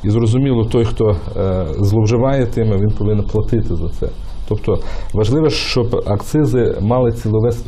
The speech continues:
цільове спрямування. Наприклад, тютюн, алкоголь, вони повинні йти і на ох-, охорону здоров'я, і на освіту, і на правоохоронні органи. Тобто, якщо ми беремо акцизи на диспаливо, е,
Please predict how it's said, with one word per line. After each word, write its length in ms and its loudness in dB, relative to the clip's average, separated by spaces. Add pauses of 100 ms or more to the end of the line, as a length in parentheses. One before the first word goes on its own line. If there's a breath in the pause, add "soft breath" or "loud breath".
(100)
цільове 340 2
спрямування. 720 0
Наприклад, 400 -2
тютюн, 380 0
алкоголь, 520 0 (440 loud breath)
вони 160 0
повинні 380 0
йти 240 0 (300)
і 120 0
на 140 2
ох-, 200 -2
охорону 420 0
здоров'я, 460 2
і 120 0
на 120 2
освіту, 520 -2 (180)
і 80 0
на 240 2 (140)
правоохоронні 720 2
органи. 320 0 (520 loud breath)
Тобто, 240 -2
якщо 280 0
ми 140 0
беремо 360 0
акцизи 540 0
на 180 2
диспаливо, 680 0 (880 loud breath)
е, 520 4